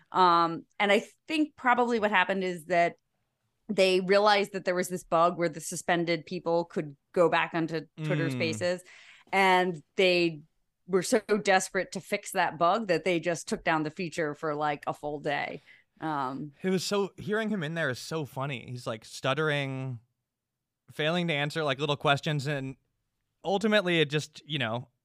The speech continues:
Speaker 2: you find yourself going to a place where it's like, "Dude, what are you doing? Like, why are you doing this? Why are you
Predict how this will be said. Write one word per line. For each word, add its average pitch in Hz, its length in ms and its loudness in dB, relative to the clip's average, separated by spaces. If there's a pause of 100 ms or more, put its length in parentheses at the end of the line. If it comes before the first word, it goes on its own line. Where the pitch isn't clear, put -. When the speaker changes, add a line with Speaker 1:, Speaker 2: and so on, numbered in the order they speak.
(200)
Speaker 2:
you 139 120 -10
find 156 200 0
yourself 156 280 4
going 147 220 0
to 131 100 -2 (420)
a - 60 -10
place 156 160 2
where 143 80 -2
it's 135 60 -8
like, 139 120 -6
"Dude, 170 180 -4
what 160 140 0
are - 40 -6
you 220 120 -2
doing? 202 560 -4 (100)
Like, 135 120 -10 (180)
why 147 240 0
are 262 60 2
you 220 160 2
doing 170 340 2
this? - 360 -16 (600)
Why 220 300 6
are 196 40 6
you 175 40 6